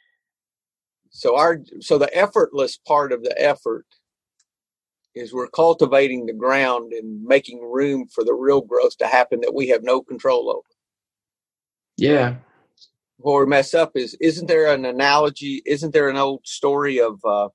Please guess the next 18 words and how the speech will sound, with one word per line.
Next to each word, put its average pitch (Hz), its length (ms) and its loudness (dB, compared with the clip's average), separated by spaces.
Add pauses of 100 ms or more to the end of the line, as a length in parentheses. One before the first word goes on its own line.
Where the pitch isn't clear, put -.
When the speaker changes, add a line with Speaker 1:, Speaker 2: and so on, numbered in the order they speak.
(1120)
Speaker 1:
someone 156 360 0
wanting 151 500 0
the 117 460 -10 (280)
plants 156 380 0
to 143 80 -6
grow 143 380 0
and 131 80 -6
they 120 80 2
pull 160 320 0
'em 147 80 -2
out 147 160 0
of 139 60 0
the 135 60 -6
ground 139 600 -4
and, 117 320 -14 (640)
and - 200 -10 (140)
kill 160 300 4
them? 160 280 0